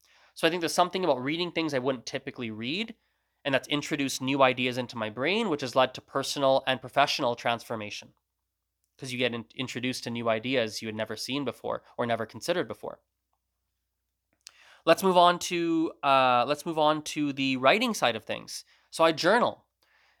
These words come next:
And someone today, I met a guy at an event that I went to today, and he asked me, "How do you journal? Like, what do you write?" Because he was telling me how he was experiencing a lot of mental health challenges. He was depressed, he was sad, his girlfriend had broken up with him,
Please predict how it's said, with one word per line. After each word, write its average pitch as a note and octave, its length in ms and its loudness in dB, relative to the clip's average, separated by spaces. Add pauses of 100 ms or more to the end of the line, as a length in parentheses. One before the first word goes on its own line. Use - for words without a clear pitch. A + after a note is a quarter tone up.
And D3 200 -2
someone C4+ 360 4
today, F3+ 340 2
I A#2 60 4
met D#3+ 180 4
a G3 60 2
guy C3+ 500 2
at B2 100 -2
an A#2 100 -4
event D#3+ 320 2
that B2+ 100 -2
I A#2 40 -2
went A#2 220 -6
to A2+ 100 -12
today, A2+ 200 -6
and A#2 100 -4
he C3 60 0
asked E3 300 0
me, A#2+ 180 -4 (920)
"How B3 180 8
do A4+ 60 4
you A4 120 -2
journal? D3+ 440 -2
Like, A2+ 140 -6
what C#3+ 220 -2
do B3+ 80 -4
you G#3+ 120 -2
write?" B2 420 0 (100)
Because C#3 280 -4
he F3 640 -4 (440)
was C#3+ 320 2
telling D3+ 360 2
me C#3+ 140 -2
how B2+ 220 0
he D#3+ 180 -6
was D3 140 0
experiencing C#3 1080 -4 (1300)
a C#3+ 40 2
lot C3+ 220 8
of C3+ 60 2
mental C3+ 340 2
health F#3+ 260 0
challenges. A2 520 -2
He C3 100 -6
was B2 200 -4
depressed, C#3+ 580 2
he C3 60 -10
was A2+ 140 -6
sad, C#3 360 4
his A#2 120 -6
girlfriend C#3 460 2
had B2+ 80 -8
broken B2 280 -2
up C3 160 4
with C#3+ 140 -6
him, C#3 280 -2